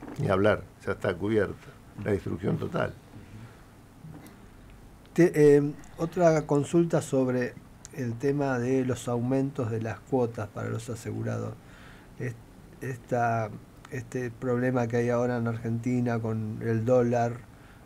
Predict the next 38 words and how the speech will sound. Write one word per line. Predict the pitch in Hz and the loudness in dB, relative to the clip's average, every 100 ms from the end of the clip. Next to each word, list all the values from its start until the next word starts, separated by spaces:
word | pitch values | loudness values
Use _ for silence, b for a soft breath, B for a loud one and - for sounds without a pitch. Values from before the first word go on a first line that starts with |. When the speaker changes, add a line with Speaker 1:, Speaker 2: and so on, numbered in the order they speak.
| - | -4
Speaker 2:
el | 113 | 2
aumento | 113 120 117 117 117 | 2 4 0 2 2
de | 113 | 4
los | 110 110 - | 2 -2 0
autos | 127 120 113 | 0 0 0
y | |
más | 127 123 | 0 0
de | |
los | 113 | -2
autos | 123 117 113 | -4 -4 -6
importados, | 110 110 113 135 123 - - - - - - - - | -4 -4 -2 0 0 -4 -20 -20 -20 -20 -20 -20 -12
¿esto | 131 123 135 117 - - | -10 -4 -2 -2 -6 -6
trae | 120 123 | 0 0
a | 117 | 0
colación | 117 110 110 127 127 120 | -2 -2 -2 0 2 0
también | 117 110 117 120 120 - | -4 -4 -2 -2 -2 -4
un | 123 | -2
aumento | 113 113 120 127 120 127 113 107 - - - B B B B B | 2 2 4 2 2 2 0 0 -12 -20 -20 B B B B B
en | 123 | 2
Speaker 1:
Y | |
Speaker 2:
las | 120 113 | 6 8
Speaker 1:
el | |
Speaker 2:
cuotas | 135 139 139 | 8 10 10
de | |
los | 127 113 | 8 6
seguros? | 127 143 120 117 - - | 6 8 8 4 -2 -8
¿Se, | 117 113 | -4 -4
se | - 113 | -2 2
viene | 120 147 139 | 6 8 8
un, | 131 | 6
un, | 127 123 120 143 | 4 2 2 2
un | 127 | 4
Speaker 1:
No, | - | 6
está | 107 | 8
Speaker 2:
tarifazo | 143 135 175 175 - 135 | 8 8 8 8 8 4
de | 123 | 4
seguros, | 117 131 165 160 127 | 2 2 4 4 2
no? | 110 117 | 0 -4